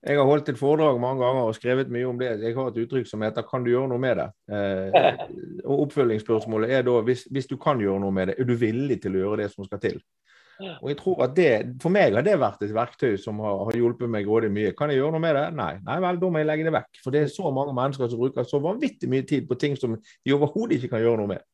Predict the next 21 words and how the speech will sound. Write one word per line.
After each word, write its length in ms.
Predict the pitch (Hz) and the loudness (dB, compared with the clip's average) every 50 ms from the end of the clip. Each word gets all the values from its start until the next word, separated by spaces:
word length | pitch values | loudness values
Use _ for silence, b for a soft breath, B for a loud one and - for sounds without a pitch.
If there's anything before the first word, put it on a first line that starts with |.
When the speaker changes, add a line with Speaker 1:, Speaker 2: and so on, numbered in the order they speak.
| _ 175 - | _ -2 0
Speaker 2:
Ja, 120 | 127 120 113 - _ B B B B B B _ _ _ - | 0 0 0 -2 _ B B B B B B _ _ _ 6
det 120 | - 170 170 | 8 10 10
er, 160 | 160 139 143 | 10 8 6
jeg, 300 | 127 123 120 127 127 127 135 139 151 | 4 4 4 4 4 4 6 4 2
jeg 40 | - - | 2 2
tenker 280 | 160 147 127 131 143 | 0 0 2 2 2
også 220 | 147 143 143 - 147 | 2 2 2 0 0
sånn, 160 | 135 135 135 139 | 0 0 0 0
vi 120 | 143 156 165 | 0 2 4
har 180 | 165 160 139 135 | 6 6 6 8
også 280 | 156 190 190 190 185 156 | 6 6 4 4 0 0
en, 120 | 147 143 143 139 | 0 -2 -2 -2
eh, 300 | 131 127 123 120 117 120 120 127 | 0 0 0 -2 -2 -2 -4 -4
en 100 | 131 - | -6 -4
saying 480 | - - 131 131 156 170 170 156 135 127 | -2 0 2 2 2 2 0 -2 -2 -4
i 80 | 120 123 | -2 -2
vår 120 | 135 139 - 131 | -2 0 0 -4
familie, 440 | 120 127 127 139 151 160 156 135 127 | -4 -2 -2 -2 -2 -2 -4 -4 -2
meg 160 | 120 127 127 - | -4 -6 -6 -8
og 40 | - _ | -8 _
Karoline. 580 | 127 117 117 113 110 104 98 95 117 139 156 | -2 -2 -2 -2 -2 -6 -8 -6 -4 -4 -4